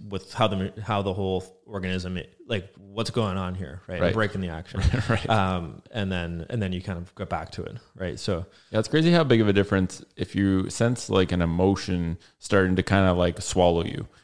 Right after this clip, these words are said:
Speaker 2: how
Speaker 1: Mm-hmm.
Speaker 2: big of a difference it can make to just take a big, deep breath. It's like,
Speaker 1: Yeah.
Speaker 2: it's, it's literally monumental. If someone's about to have a breakdown or about to get really angry,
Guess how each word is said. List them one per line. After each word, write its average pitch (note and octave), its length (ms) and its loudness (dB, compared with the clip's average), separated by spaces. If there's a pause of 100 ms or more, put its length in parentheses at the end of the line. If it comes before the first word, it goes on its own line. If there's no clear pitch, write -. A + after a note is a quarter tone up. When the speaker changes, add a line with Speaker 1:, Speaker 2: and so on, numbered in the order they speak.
(180)
Speaker 2:
how G2+ 200 0
Speaker 1:
Mm-hmm. G2+ 80 0
Speaker 2:
big A#2+ 160 6
of B2 80 2
a G#2+ 60 8
difference G2+ 340 4
it G2 80 -2
can F2 160 0
make F2 200 2
to F#2 60 -8
just F2+ 220 -4
take F#2+ 140 0
a F2 40 2
big, G#2 600 2
deep F2 280 -2
breath. - 380 -6 (320)
It's - 80 -10
like, A2+ 80 -2
Speaker 1:
Yeah. G2+ 200 0 (640)
Speaker 2:
it's, - 280 -2 (560)
it's A2+ 200 -4
literally C3 520 6
monumental. F#2+ 840 4 (200)
If - 80 -6
someone's B2+ 280 6
about G#2+ 240 6
to G#2 60 2
have F#2+ 200 4
a F2+ 80 4
breakdown F2 640 2
or E2+ 80 0
about F2+ 180 2
to - 80 -12
get F2 120 -4
really F2 260 2
angry, E2+ 420 2